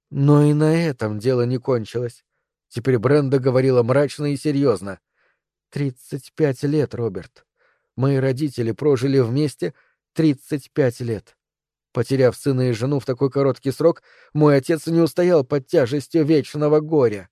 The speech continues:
Роберт уже догадался, каков будет конец этой истории. Через двадцать два дня после похорон моей матери, после того, как наконец-то был пойман настоящий убийца, его депрессия победила, и мой отец последовал за братом.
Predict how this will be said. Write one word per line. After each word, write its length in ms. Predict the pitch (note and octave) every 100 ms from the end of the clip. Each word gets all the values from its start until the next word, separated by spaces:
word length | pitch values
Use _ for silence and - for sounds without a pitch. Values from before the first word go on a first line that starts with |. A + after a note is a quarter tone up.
| _ _ _ _ _ _ _
Роберт 460 | - D3 D#3+ C3+ A#2
уже 240 | D3 C3+
догадался, 720 | B2+ B2+ B2+ C3+ D#3 A#2+ A#2
каков 460 | - D3 B2+ E3 G#2+
будет 260 | G#2+ A2 -
конец 480 | B2+ B2+ D#3+ A#2+
этой 220 | G2+ A2 G#2
истории. 460 | - A#2+ F2 - _ _ _ _ _ _
Через 400 | - D3+ C3 A#2
двадцать 480 | A#2 C#3+ B2 - C#3
два 240 | A#2+ C#3+
дня 240 | B2+ D#3 C3+
после 360 | C#3+ C3 C3+
похорон 460 | B2+ C3 B2 C3+ C3+
моей 160 | C3 C3+
матери, 500 | D#3 C3+ G2+ F#2 - _ _ _ _
после 340 | - B2+ C#3 C3+
того, 280 | C#3 D3+
как 160 | C3+ C#3
наконец-то 680 | C3 C#3 C#3 D#3 C#3 - C3
был 220 | C#3 C3+
пойман 400 | E3+ D#3+ C3+ C#3
настоящий 640 | C#3+ - D#3 C#3+ A#2 -
убийца, 540 | C#3 E3+ E3 - A2 - _ _ _ _ -
его 260 | D3+ D3+
депрессия 560 | C3 B2+ D#3 C#3 - C3
победила, 640 | C3 B2+ A#2+ D#3 C3+ F#2+ _ _ _ _ _
и 80 | A#2
мой 240 | A#2+ C3
отец 380 | A#2+ - D#3 -
последовал 640 | B2+ - B2 B2 A2+ A#2
за 160 | G#2 A#2
братом. 460 | B2 C3 - E2